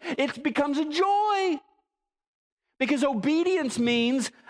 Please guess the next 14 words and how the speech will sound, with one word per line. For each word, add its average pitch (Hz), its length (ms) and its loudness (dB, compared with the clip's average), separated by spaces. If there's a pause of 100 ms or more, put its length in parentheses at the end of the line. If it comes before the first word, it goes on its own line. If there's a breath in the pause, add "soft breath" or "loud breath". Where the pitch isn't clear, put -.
(140 loud breath)
opening 311 680 0
new 320 440 2
chapters 190 880 -2 (220 loud breath)
of 202 180 -2
this 269 340 0 (160 loud breath)
amazing 269 760 0
life 196 400 2 (160)
that 233 180 -2
God 226 360 2
has 277 220 -2
set 226 380 0
out 151 340 -2
for 330 160 2
me. 392 440 0